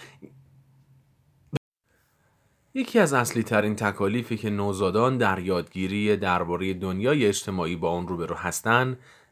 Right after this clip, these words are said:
درک خودشون و دیگرانه. نوزادان باید بدونن که خودشون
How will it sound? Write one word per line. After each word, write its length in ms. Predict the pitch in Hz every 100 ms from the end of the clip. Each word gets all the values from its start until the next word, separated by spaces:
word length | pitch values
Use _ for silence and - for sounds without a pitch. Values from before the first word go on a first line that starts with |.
| -
درک 360 | 117 131 127 120
خودشون 500 | - 101 98 107 95
و 100 | 85
دیگرانه. 640 | 82 78 76 82 62 - _ _ _ _ _
نوزادان 500 | 98 95 95 90 101
باید 340 | 92 92 90 80
بدونن 400 | 113 117 104 95
که 120 | 98
خودشون 540 | - 107 104 - 107